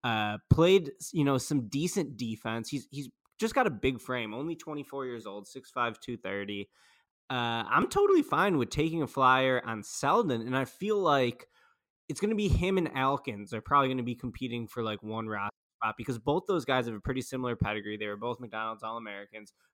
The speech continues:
both went to huge programs. Rawle Alkins coming out of Arizona. Uh, Alkins has spent time with the Bulls G League team as an undrafted free agent. Selden now entering the mix. He's a little bit older.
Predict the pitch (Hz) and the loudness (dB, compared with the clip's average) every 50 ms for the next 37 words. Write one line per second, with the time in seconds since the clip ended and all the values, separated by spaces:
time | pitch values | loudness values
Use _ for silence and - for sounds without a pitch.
0 | _ - 127 127 123 139 143 135 - 123 - - 127 131 120 - - - 120 107 | _ -6 -4 -4 -4 -4 -6 -6 -6 -8 -8 -6 -6 -6 -4 -4 -4 -2 -2 -2
1 | 107 104 110 107 107 107 101 110 110 110 117 117 113 104 104 104 104 - 117 107 | -2 -2 -4 -6 -6 -6 -4 -2 0 0 0 0 0 0 0 -2 -2 -4 -8 -10
2 | 104 - - - 117 113 113 113 107 107 110 107 107 104 101 95 98 - _ _ | -12 -10 -10 -10 -8 -6 -6 -4 -4 -2 -4 -4 -4 -6 -6 -8 -10 -14 _ _
3 | _ _ _ _ _ - 131 123 120 113 107 104 101 107 123 123 131 139 139 123 | _ _ _ _ _ -6 -4 -2 -2 -2 -4 -4 -2 0 2 4 4 4 2 2
4 | 110 104 101 98 98 95 - - - 104 101 101 98 - - 120 123 113 - 151 | 0 0 0 0 -2 -2 -4 -6 -6 -6 -4 -4 -4 -4 -2 0 0 0 0 -2
5 | 135 113 120 123 113 - - _ - - - - 139 127 120 - - - 117 117 | -4 -4 -4 -8 -10 -10 -12 _ -16 -18 -10 -6 -4 -4 -4 -4 -4 -2 -2 0
6 | 117 113 113 113 - - 104 95 110 110 110 110 110 107 104 - - _ _ _ | 0 -2 -4 -6 -6 -8 -6 -4 -4 -2 -2 -2 -4 -4 -6 -10 -12 _ _ _
7 | _ _ _ - 117 117 135 147 151 151 147 123 113 110 101 - - 123 113 107 | _ _ _ -12 -6 -2 2 2 2 2 2 0 0 -2 -6 -8 -8 -8 -6 -6
8 | 107 104 110 107 107 107 107 101 107 98 98 95 - - 101 95 - - 107 101 | -6 -6 -6 -6 -6 -4 -4 -4 -4 -4 -4 -6 -8 -14 -20 -20 -14 -10 -8 -6
9 | 101 101 101 104 - 110 104 107 - - - 123 120 127 123 123 123 120 113 113 | -6 -6 -6 -8 -8 -12 -14 -14 -14 -8 -4 -2 0 0 0 0 -2 -2 0 0
10 | 110 110 110 110 110 107 - 117 117 113 110 107 104 104 101 101 101 - - 107 | 0 0 -2 -2 -6 -8 -8 -10 -10 -10 -10 -10 -10 -10 -10 -10 -12 -14 -16 -20
11 | 101 101 101 113 120 123 123 113 117 110 110 104 104 104 104 104 101 104 101 | -20 -16 -12 -10 -8 -8 -6 -6 -8 -6 -6 -6 -8 -8 -10 -10 -10 -10 -12